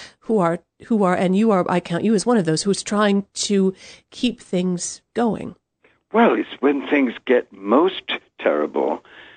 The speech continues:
Speaker 2: when things get at their most frightening,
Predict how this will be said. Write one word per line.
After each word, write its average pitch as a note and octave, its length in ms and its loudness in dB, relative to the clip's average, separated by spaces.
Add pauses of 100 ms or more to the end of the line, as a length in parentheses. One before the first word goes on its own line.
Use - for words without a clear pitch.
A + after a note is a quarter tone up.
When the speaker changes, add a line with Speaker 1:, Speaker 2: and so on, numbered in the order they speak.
(320)
Speaker 2:
when G2+ 160 -10
things C3+ 340 2
get F2+ 220 2 (720)
at B2 200 -4
their A2 180 0
most A#2 380 0 (300)
frightening, B2 720 -2